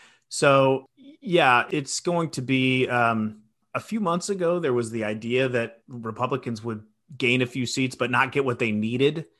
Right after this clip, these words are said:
to win back the majority. They'd, they'd fall a little bit short of where they needed to be, which I think is about twenty seats. But now it's looking like it might go in the other direction.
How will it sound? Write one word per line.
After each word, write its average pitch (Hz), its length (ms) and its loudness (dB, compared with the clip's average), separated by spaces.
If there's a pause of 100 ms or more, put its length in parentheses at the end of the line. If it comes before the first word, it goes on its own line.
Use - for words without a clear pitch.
(140)
to 135 100 -8
win 120 220 -2
back 117 200 0
the 123 60 -8
majority. 113 380 -2
They'd, 110 240 -4 (120)
they'd 113 200 -8
fall 113 240 -4
a 113 80 -6
little 120 140 -4
bit 113 120 -8
short 120 280 -4
of 110 220 -6 (100)
where 123 180 -6
they 113 100 -6
needed 113 300 -6
to 107 80 -12
be, 117 160 -4
which 131 160 -8
I 107 40 -6
think 110 120 -8
is 107 100 -12
about 104 240 -10
twenty 107 280 -10
seats. 113 340 -12 (680)
But 131 140 2
now 151 220 6
it's - 120 0
looking 139 220 0
like 127 160 2
it 131 60 0
might 120 180 2
go 123 120 2
in 117 60 0
the 113 100 -2
other 110 160 -2
direction. 107 600 -2